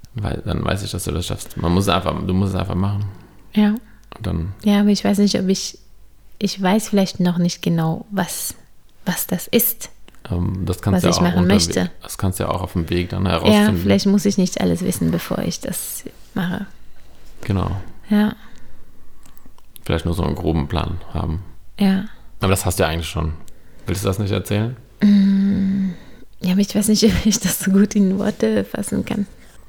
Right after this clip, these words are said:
Speaker 2: A balanced life.
Speaker 1: Ja.
Speaker 2: Ja.
Speaker 1: Und Sport willst du auf jeden Fall auch machen,
Speaker 2: Ja.
Speaker 1: aber
Speaker 2: Dass
Speaker 1: so
Speaker 2: Sport
Speaker 1: Kraftsport.
Speaker 2: dabei ist und auch so, dass einfach dieses Familienleben, was, das unperfekte Leben einfach.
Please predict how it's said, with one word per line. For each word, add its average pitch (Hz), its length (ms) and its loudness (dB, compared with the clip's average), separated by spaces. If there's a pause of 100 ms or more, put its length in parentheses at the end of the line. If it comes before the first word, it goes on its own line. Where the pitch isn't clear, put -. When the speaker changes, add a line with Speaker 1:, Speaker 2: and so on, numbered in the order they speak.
Speaker 2:
A 208 100 2
balanced 190 540 2
life. 180 560 0 (560)
Speaker 1:
Ja. 110 300 0 (320)
Speaker 2:
Ja. 196 240 6 (300)
Speaker 1:
Und 98 180 2
Sport 98 320 4
willst 92 160 -4
du 95 60 -2
auf 92 100 -6
jeden 92 100 -2
Fall - 140 -4
auch 87 80 -2
machen, 87 220 4
Speaker 2:
Ja. 95 160 6
Speaker 1:
aber 85 420 2 (800)
Speaker 2:
Dass 190 160 0
Speaker 1:
so - 60 4
Speaker 2:
Sport - 180 0
Speaker 1:
Kraftsport. 214 280 2
Speaker 2:
dabei 208 340 4
ist - 300 -4
und 185 300 0
auch 185 220 0
so, 180 160 2
dass - 600 -2
einfach 190 360 -2
dieses - 680 0 (460)
Familienleben, 180 920 2
was, - 420 -4 (100)
das 175 120 2
unperfekte 208 600 4
Leben 240 320 6
einfach. 170 340 -2